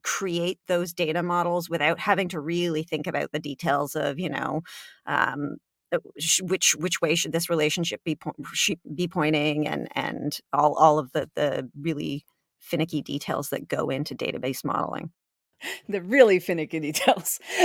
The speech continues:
Speaker 2: But I also think that since you had that, let's say, the M V P that stayed for a long time, you obviously had a lot of knowledge about what you needed from your data models when you went into that,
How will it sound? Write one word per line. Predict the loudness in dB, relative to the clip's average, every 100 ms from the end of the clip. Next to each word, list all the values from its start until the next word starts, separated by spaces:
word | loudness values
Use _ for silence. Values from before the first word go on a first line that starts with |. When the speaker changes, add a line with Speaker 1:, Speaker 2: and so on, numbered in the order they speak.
| 2 6
Speaker 2:
But | 10
I | 10
also | 10 8 6
think | 4 2 6
that | 8 8 4
since | 0 0 4
you | 4
had | 6 4 6
that, | 4 4 0 _ _ -6
let's | -6 2
say, | 2
the | 2 2
M | 4 4 2
V | -2
P | -2 -2 2
that | 0 0
stayed | 2 6 8 6 0 -6 -6
for | 0 2
a |
long | 2 0 -2
time, | -6 -4 -2 -2 -2 -4 -8 -20 _ _ 6
you |
obviously | 6 6 2 0
had | 4 6
a | 6
lot | 6 4
of | 2
knowledge | 2 2 4 2 0
about | 0 2 2
what | 2 0 0
you | -4
needed | -2 2 2 2 -4
from | -8 -6
your | -4
data | -4 -4
models | -6 -6 -8 -10 -8
when | -4
you | -2
went | -4 -4
into | -6 -6 -6 -6
that, | -4 -4 -4